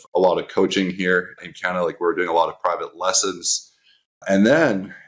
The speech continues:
strangely <laughs> enough, um, I think because some of our swimmers that we were working with started improving, uh, so much that, uh, their coach, um, actually started to get upset <laughs> at us, uh, because pe-, people were, were talking, and, uh,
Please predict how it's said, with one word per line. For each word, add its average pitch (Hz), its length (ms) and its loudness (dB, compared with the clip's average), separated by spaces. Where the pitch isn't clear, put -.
strangely 107 560 0
<laughs> - 0 -
enough, 95 480 -4
um, 87 380 0
I 95 60 -2
think 101 160 2
because 101 340 2
some 104 120 2
of 98 80 0
our 95 100 6
swimmers 101 540 2
that 87 100 0
we 80 80 -2
were 87 180 4
working 117 340 2
with 90 140 -2
started 92 340 0
improving, 92 600 -4
uh, 85 140 -4
so 90 260 0
much 98 280 0
that, 87 300 2
uh, 87 220 2
their 87 140 2
coach, - 600 -2
um, 82 320 0
actually 85 360 0
started 82 380 0
to 82 60 -12
get 80 260 -2
upset - 500 -2
<laughs> - 540 -16
at 101 160 2
us, - 580 0
uh, 87 220 0
because 90 200 0
pe-, 104 280 0
people 95 180 4
were, 87 260 4
were 85 200 2
talking, 98 580 -2
and, 87 300 -4
uh, 82 300 0